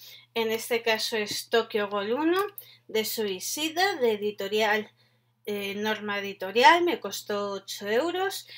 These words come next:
Y bueno, como siempre os voy a leer la sinopsis y os voy a dar mi opinión. Dice, "En esta ciudad, Tokio, acecha la desesperación. Monstruos que se camuflan entre la multitud, cazan a seres humanos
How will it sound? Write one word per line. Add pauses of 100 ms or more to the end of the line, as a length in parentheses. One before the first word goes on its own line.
(200)
Y
bueno,
como
siempre
os
voy
a
leer
la
sinopsis
y
os
voy
a
dar
mi
opinión. (600)
Dice,
"En
esta
ciudad,
Tokio, (400)
acecha
la
desesperación. (520)
Monstruos
que
se
camuflan
entre
la
multitud, (260)
cazan
a
seres
humanos